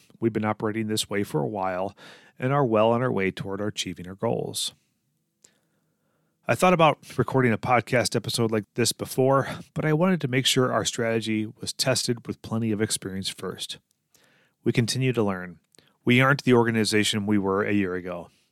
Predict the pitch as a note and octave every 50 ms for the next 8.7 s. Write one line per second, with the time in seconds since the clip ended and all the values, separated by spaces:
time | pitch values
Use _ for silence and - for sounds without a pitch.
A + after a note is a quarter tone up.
0 | _ _ _ - - - _ _ - - G#2 G#2+ G#2 F#2+ - - G#2+ A2 A2+ A2
1 | G#2+ G#2+ G#2 G2 F#2+ G2+ G#2 G#2 F#2+ - A2 G#2 A2+ G#2+ F#2+ G2 G2+ G2 - -
2 | G2+ G2 G#2+ G#2+ - B2 A2+ - _ _ _ _ _ _ _ _ _ _ _ _
3 | _ _ _ _ - A#2 A#2 B2 C3 B2+ B2 B2+ C3 C3 B2+ B2+ A#2+ A2 A2+ A#2
4 | A#2 A2+ - - A2+ A2+ A2 G#2 - A2+ A2 A2+ A2+ A2+ G#2+ - _ _ - -
5 | _ _ _ - - F2 G#2+ A2+ - A2 G#2 - - A2 F#2 G2+ G2+ G2+ G2+ F#2
6 | - - A2 G2 G#2+ G2 F#2+ F#2 G#2 G#2 G#2 - - G#2 - - G#2+ G2 - -
7 | G#2 F#2 G2 F#2+ F#2+ G#2 G#2 F#2+ F2+ F#2+ F#2+ - - - - - G#2+ - - A2
8 | G2+ F#2 - - - - G#2 - - A2 G#2 G#2 G#2 -